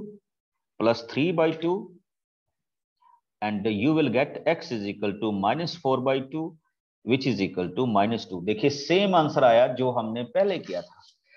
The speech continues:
And this method is called completing the square। Everywhere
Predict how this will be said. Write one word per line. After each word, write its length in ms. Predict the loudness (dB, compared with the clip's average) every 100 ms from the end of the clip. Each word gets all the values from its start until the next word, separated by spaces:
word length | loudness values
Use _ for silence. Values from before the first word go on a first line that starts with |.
| -20 -4 0
And 140 | 2 4
this 160 | 4 4 2
method 340 | 0 2 0
is 160 | 0 4
called 260 | 6 6 4 -2 -10 _ _ _ _ _ _ _ _ _ _ _ _ _ _ _
completing 680 | -4 -2 0 0 2 0 2
the 140 | 2 2 -2 -10 -20 _
square। 440 | -20 -6 -4 -4 -8 -16 _ _ _ _ _ 2
Everywhere 760 | 4 2 0 2 6 8 8